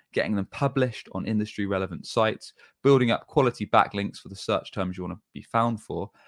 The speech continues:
measuring results, keeping up to date with the Google algorithm and trends, and making sure you follow best practices and you are aggressive in your content creation, distribution, and bank-,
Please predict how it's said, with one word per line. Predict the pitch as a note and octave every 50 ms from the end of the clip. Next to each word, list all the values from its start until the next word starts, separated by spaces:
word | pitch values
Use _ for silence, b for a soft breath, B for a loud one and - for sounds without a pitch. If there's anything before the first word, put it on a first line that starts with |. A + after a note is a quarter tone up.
| b b b
measuring | B2 C3+ E3 E3+ D#3+ B2+ C3+ B2 A2+
results, | G#2+ G2+ F#2 A2 A#2+ C3 B2+ F#2+ - - - - _ _ _ _ _ _ _ _ _ _ _ _ _ _ _ _ -
keeping | - E3 D#3+ D#3 - D3 C#3
up | B2+ - -
to | - - G2
date | - - G#2+ G#2 G2+ - _ b b b b b -
with | G2+ F#2 F2
the | G2
Google | - A2 G#2 F#2+ F#2+ -
algorithm | - G#2+ A2 G#2+ A2 G#2+ G2+ G2+ F#2+ F2+
and | E2+ E2+
trends, | - - G#2 G#2+ G#2 G#2 G#2 - - _ _ _ _ -
and | F#2+
making | G2+ G#2 G2 - G#2+ F#2+
sure | - - G#2+ G2+ G2
you | F#2 F2+
follow | - - A#2 A2+ G#2+ G2+
best | G2 - G#2 G#2+ G#2+ - _
practices | - G#2+ - - - F#2 - - F2+ F2 E2+ - b b b b b b -
and | F#2 F#2
you | F#2+ G2+
are | G2 F#2 F2
aggressive | E2+ - A2+ A#2 A2+ A2 A#2 - - F#2 F2 E2+
in | E2+ F2
your | E2+ E2+ -
content | - A2 G2+ F#2+ - - F#2+ D#2+ -
creation, | - F#2+ F#2 F2+ F2+ - - F2+ E2+ -
distribution, | - G2+ F#2+ - - F2 F2+ F2 E2+ - F#2
and | F2 E2 -
bank-, | F#2 F2+ F#2+